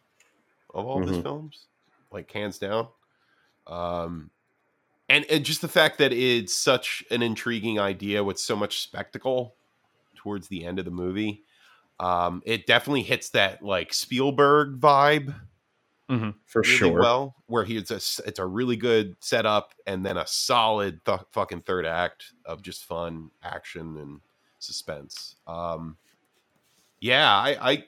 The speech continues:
Speaker 1: I can't sing enough praises about this movie. And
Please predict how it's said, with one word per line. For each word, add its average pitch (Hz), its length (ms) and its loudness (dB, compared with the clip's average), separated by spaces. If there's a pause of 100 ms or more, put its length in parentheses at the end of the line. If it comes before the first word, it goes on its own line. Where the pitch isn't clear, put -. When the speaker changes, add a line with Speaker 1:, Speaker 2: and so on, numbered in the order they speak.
Speaker 1:
I 156 160 -10
can't 151 340 -2
sing 127 300 -2
enough 110 300 2
praises 90 360 -2
about 85 300 -4
this 85 220 -14
movie. 85 480 -10 (760)
And 85 460 -10